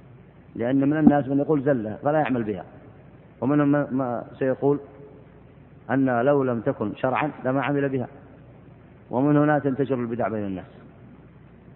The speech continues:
ولذلك أكثر الانحرافات اللي في العالم الإسلامي تجد أنها مرتبطة بفتاوى فاسدة.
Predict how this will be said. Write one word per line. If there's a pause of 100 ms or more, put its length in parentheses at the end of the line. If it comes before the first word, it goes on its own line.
(680)
ولذلك (1200)
أكثر
الانحرافات (680)
اللي
في
العالم
الإسلامي (1400)
تجد (100)
أنها
مرتبطة
بفتاوى
فاسدة.